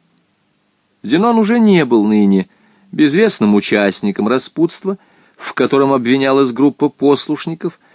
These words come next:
и двое или трое заблудших монахов. Он становился главным действующим лицом своей собственной истории.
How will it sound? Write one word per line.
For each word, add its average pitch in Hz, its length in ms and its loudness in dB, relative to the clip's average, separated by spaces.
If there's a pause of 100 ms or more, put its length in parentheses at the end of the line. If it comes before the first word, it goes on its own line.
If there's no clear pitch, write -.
(140)
и 113 160 2
двое 123 400 2
или 92 140 0
трое 131 300 0
заблудших 95 500 -4
монахов. 90 540 -6 (580)
Он 135 140 -4
становился 139 600 -4
главным 117 600 -2
действующим 92 760 -4
лицом 131 460 -6
своей 87 400 -2
собственной 143 680 -8
истории. 117 500 -10